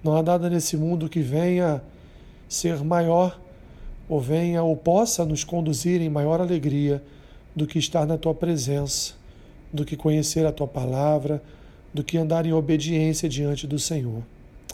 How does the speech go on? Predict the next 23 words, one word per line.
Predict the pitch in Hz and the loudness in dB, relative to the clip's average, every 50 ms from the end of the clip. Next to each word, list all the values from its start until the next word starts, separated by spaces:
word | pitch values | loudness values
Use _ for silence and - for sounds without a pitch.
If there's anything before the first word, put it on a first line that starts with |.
| - - - - - - - - - | -18 -20 -20 -20 -20 -20 -18 -8 -6
Abençoe | 147 147 165 175 156 - - 170 165 165 | 0 2 2 2 2 2 0 2 2 4
o | 160 156 | 2 2
dia | 135 139 160 165 160 151 151 143 127 131 - - | 0 0 0 2 2 2 2 2 -2 -6 -8 -6
do | 147 | -4
meu | 143 151 151 | 0 0 0
irmão, | 139 139 139 156 175 185 190 | 0 0 0 2 2 2 2
da | 185 180 170 | 2 0 0
minha | 160 170 170 | 0 0 -2
irmã. | 151 143 131 131 127 120 - - - - - - - - - - - - - - - - | -2 -2 -2 -4 -4 -6 -10 -14 -20 -20 -20 -20 -20 -20 -20 -20 -20 -20 -20 -20 -14 -8
Abençoe-os, | 139 123 147 143 131 - - 165 170 170 165 160 156 151 - | -4 -2 0 0 0 0 0 2 2 4 4 4 2 2 0
seja | - 165 147 151 147 | -2 -2 -2 -2 -4
com | - - 123 127 147 | -4 -4 -2 0 2
eles. | 156 160 160 156 160 147 - - - - - - - - - - - - | 4 4 4 2 0 -2 -4 -6 -8 -12 -16 -20 -20 -20 -20 -20 -20 -16
Senhor, | - - - 147 147 151 147 147 | -12 -6 -2 0 0 2 0 0
que | 147 - | -2 -4
Tu | 151 - 160 | -4 -2 0
venhas | 131 151 170 165 160 | 0 2 2 2 2
a | 160 160 | 2 0
suprir | 156 - - 214 202 - - 165 156 156 160 165 156 - - - - - - - - - - - - - - - | 0 -2 -4 -4 -6 -4 0 2 4 4 4 2 0 -4 -12 -20 -20 -20 -20 -20 -20 -20 -20 -20 -20 -20 -10 -4
todas | - 165 151 175 160 160 | -4 -2 0 0 0 0
as | 160 135 | 0 0
suas | - - 170 160 151 | 0 0 0 0 0
necessidades | 147 156 143 - 156 - - 160 131 139 139 139 143 151 143 143 143 131 - - - | 0 -2 -2 -2 -4 -4 -4 -4 -2 0 0 2 2 0 0 -2 -2 -4 -4 -6 -8